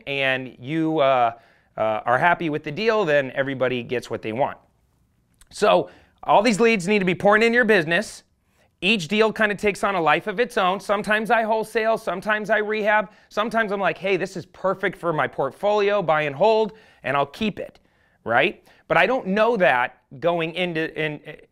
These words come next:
uh, every day when I show up at work, I don't know whether I'm gonna wholesale today, rehab today, or buy and hold today. I just know that each and every day I am,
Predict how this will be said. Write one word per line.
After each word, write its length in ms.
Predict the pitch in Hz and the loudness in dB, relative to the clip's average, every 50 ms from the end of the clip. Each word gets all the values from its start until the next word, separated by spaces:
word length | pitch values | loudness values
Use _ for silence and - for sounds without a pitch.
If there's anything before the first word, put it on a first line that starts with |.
| 160 165 - - _ - | -12 -12 -12 -14 _ -2
uh, 300 | - 135 135 131 127 120 - | 2 2 4 4 2 0 2
every 200 | - 165 180 180 | 2 2 2 4
day 100 | 170 196 | 2 2
when 160 | 190 170 160 156 | 2 2 2 0
I 40 | |
show 200 | 147 - - 180 | -2 0 0 0
up 80 | 165 151 | 0 2
at 100 | 151 135 | 0 2
work, 200 | 165 220 226 160 | 2 2 4 4
I 100 | 156 185 | 4 2
don't 140 | 208 202 185 | 2 0 0
know 120 | 190 240 | 0 0
whether 240 | 247 196 156 143 143 | 2 2 2 2 2
I'm 80 | 143 143 | 0 0
gonna 100 | 131 120 | -2 -2
wholesale 440 | 123 160 165 160 - 180 160 151 | 0 0 -2 0 -2 -2 -4 -2
today, 260 | 147 143 139 147 143 135 | -4 -4 -2 -2 -2 -2
rehab 400 | 117 135 151 139 147 151 139 131 | -2 -4 -6 -2 0 -2 -2 -2
today, 380 | 123 135 139 127 127 131 - _ - _ _ _ | -2 -2 -2 -2 -2 -4 -6 _ -20 _ _ _
or 160 | - 131 131 123 | -4 -2 -2 2
buy 220 | 117 143 139 135 | 2 2 2 2
and 80 | 123 131 | 0 -2
hold 240 | 196 247 285 214 | -4 -4 -4 -4
today. 340 | - - 139 131 101 90 - _ _ _ _ _ _ _ - | -6 -6 -6 -6 -6 -8 -12 _ _ _ _ _ _ _ -2
I 120 | 170 214 226 | -2 -2 0
just 200 | 226 202 - - | -2 -6 -6 -4
know 340 | 175 160 143 135 135 127 - | -2 0 0 0 0 -2 -6
that 320 | 127 120 117 110 - - _ | -4 -4 -4 -4 -4 -8 _
each 240 | - 214 220 - - | -6 -6 -6 -4 -4
and 100 | 214 196 | -2 -2
every 200 | 190 175 175 175 | 0 0 0 -2
day 400 | 160 160 160 160 160 156 - - | 0 0 0 0 0 -4 -6 -4
I 160 | - 131 143 | -2 -2 -2
am, 220 | 143 131 120 110 | 0 -2 -4 -6